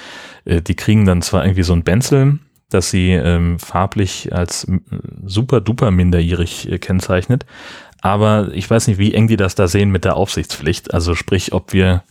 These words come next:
Gelegenheit hätten, uns irgendwo gemütlich hinzusetzen, ohne dass, äh,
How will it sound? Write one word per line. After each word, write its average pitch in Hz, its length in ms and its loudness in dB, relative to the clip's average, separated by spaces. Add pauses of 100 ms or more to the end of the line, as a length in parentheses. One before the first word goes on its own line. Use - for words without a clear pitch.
(380)
Gelegenheit 90 640 0
hätten, 90 360 0
uns 85 260 -4
irgendwo 87 360 0
gemütlich 85 400 -2
hinzusetzen, 80 540 0
ohne 95 240 2
dass, 82 300 -2
äh, 82 220 0